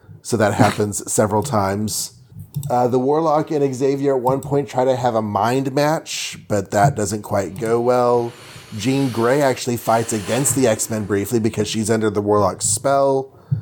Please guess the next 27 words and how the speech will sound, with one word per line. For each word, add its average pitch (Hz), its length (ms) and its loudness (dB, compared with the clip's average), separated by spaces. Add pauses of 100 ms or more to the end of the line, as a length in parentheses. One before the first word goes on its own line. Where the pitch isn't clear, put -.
(320)
And, 123 540 0
um, 123 400 2
the 127 140 4
Warlock, 185 680 2 (640)
they, 147 300 2
they 147 280 4
figure 190 520 0
that 196 120 2
he 165 140 2
probably 151 440 2
has 147 240 0
to 131 100 2
see 131 480 0
what 135 200 2
he's 110 300 -2
doing. 127 600 0 (360)
So 147 160 2
the 135 120 4
Beast 156 340 2
comes 180 220 2
up 180 120 2
behind 123 440 2
him 147 80 0
and 123 180 -2
grabs 107 380 0
his 127 240 -2
cape 151 420 -2